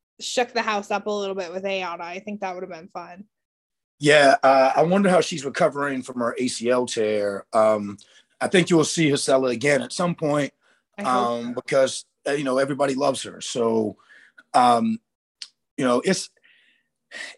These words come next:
Speaker 2: it's such a strange thing, right? Like, you know, you're thrown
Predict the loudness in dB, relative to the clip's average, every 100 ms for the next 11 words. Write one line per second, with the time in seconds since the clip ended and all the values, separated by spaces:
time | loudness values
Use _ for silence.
0 | -4 -2 2 0 4 2 0 -6 -10 -2
1 | 0 0 -4 -6 -8 -6 -4 0 2 2
2 | 2 2 2 -4 _ _ _ _ _ _
3 | _ _ -2 2 4 4 2 0 0 4
4 | 4 4